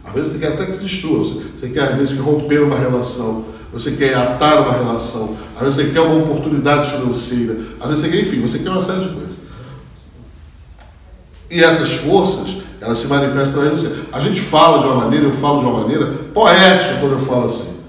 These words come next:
Os deuses vão se comprometer com vocês na medida que vocês se comprometerem com eles. Isso é poético. Estou cagando andando pra isso.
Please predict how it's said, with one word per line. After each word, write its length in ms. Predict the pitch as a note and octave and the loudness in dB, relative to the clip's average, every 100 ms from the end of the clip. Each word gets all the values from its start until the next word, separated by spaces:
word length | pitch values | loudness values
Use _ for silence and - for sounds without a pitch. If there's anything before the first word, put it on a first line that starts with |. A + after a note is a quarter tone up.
| - - - - - - - - | -20 -20 -20 -20 -20 -20 -20 -8
Os 160 | A2 | -4
deuses 760 | A2 B2+ D#3+ E3+ - - - - - - G2+ | -2 0 2 4 2 0 -6 -10 -14 -16 -8
vão 120 | A#2 | -6
se 100 | A#2 | -4
comprometer 520 | C3 B2+ B2+ B2+ B2+ | -4 -2 -2 -2 -4
com 60 | A#2 | -4
vocês 280 | G#2 C3+ | -6 -2
na 80 | C#3+ | -2
medida 300 | C#3 C#3 C#3+ | 0 0 -2
que 60 | C#3+ | -4
vocês 240 | D3 C#3+ | -4 -4
se 60 | B2+ | -4
comprometerem 560 | D3 D3 C#3+ C#3+ C#3+ | -6 -4 -4 -2 -4
com 140 | - - | -4 -4
eles. 180 | - - | -6 -6
Isso 80 | |
é 40 | C3 | -8
poético. 640 | C3 D#3 D3 C#3+ - - - - - - - _ - | -8 -6 -6 -8 -12 -16 -20 -20 -20 -20 -20 _ -18
Estou 220 | - D3 | -12 -8
cagando 400 | D#3 C#3+ E3 D3 | -8 -6 -6 -4
andando 280 | A#2 B2+ B2+ | -6 -6 -6
pra 100 | A#2+ | -8
isso. 360 | B2 - - | -8 -10 -16